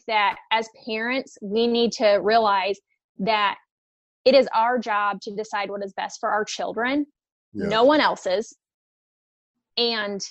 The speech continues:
Speaker 1: even if you're a person who is, you know, pro getting your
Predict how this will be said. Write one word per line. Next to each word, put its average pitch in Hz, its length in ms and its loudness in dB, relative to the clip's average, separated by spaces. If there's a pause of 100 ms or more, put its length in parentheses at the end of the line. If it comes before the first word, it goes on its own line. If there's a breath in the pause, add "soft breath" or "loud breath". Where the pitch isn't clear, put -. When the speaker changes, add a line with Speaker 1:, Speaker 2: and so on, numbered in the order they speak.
(560)
Speaker 1:
even 262 280 2
if 247 140 -4
you're 247 380 0
a - 140 -4
person 220 400 -6
who 214 180 2
is, 214 260 2 (560)
you 226 120 2
know, 202 120 4
pro 233 420 4
getting 214 260 2
your 208 160 -8